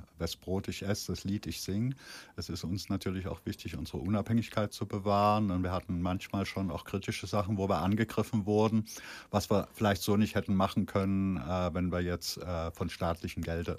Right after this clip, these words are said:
leben würden. Was aber, äh, wichtig ist, dass es auch schwieriger geworden ist. Ich hatte vorhin schon gesagt, die, das Leben ökonomisiert sich immer mehr. Immer mehr Lebensbereiche werden über Geld,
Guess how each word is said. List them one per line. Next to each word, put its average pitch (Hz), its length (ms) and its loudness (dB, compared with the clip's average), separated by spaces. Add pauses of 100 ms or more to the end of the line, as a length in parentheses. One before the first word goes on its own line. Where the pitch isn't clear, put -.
leben 82 640 -2
würden. 76 480 -6 (640)
Was 98 180 2
aber, 95 880 6
äh, 64 80 -12 (360)
wichtig - 360 -2
ist, 139 460 0
dass 104 160 0
es 113 160 -2
auch 107 320 4
schwieriger 131 580 0
geworden 76 460 -2
ist. 71 180 -6
Ich - 100 -10
hatte - 140 -4
vorhin 107 180 0
schon 123 140 0
gesagt, 110 320 2
die, 95 160 -4
das - 220 -8
Leben 107 440 0
ökonomisiert 123 680 -2
sich 120 180 -6
immer 123 220 0
mehr. 123 180 4
Immer 104 160 0
mehr 104 140 0
Lebensbereiche 110 800 2 (200)
werden 101 280 6
über 101 240 6
Geld, 95 580 4